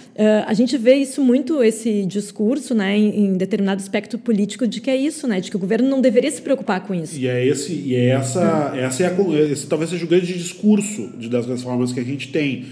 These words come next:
Speaker 2: que o governo, que o pacto que a gente tem, que foi construído a partir da Constituição de oitenta e oito, de que a gente vai cuidar da, das pessoas que estão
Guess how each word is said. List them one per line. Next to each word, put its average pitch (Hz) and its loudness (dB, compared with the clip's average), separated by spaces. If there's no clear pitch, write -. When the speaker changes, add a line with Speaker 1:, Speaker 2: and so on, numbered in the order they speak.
Speaker 2:
que 113 -12
o - -6
governo, 123 2
que 123 -4
o 123 0
pacto 123 -4
que 123 -4
a 117 0
gente 123 -6
tem, 139 -2
que 117 -8
foi 123 -2
construído 123 -2
a - -2
partir 113 -2
da 123 -4
Constituição - -6
de 127 0
oitenta 110 -6
e - -10
oito, 151 2
de 113 -8
que 117 -4
a 107 -6
gente 123 -4
vai 123 -2
cuidar 127 -2
da, 113 -4
das 107 -8
pessoas 127 -6
que 127 -12
estão 131 -4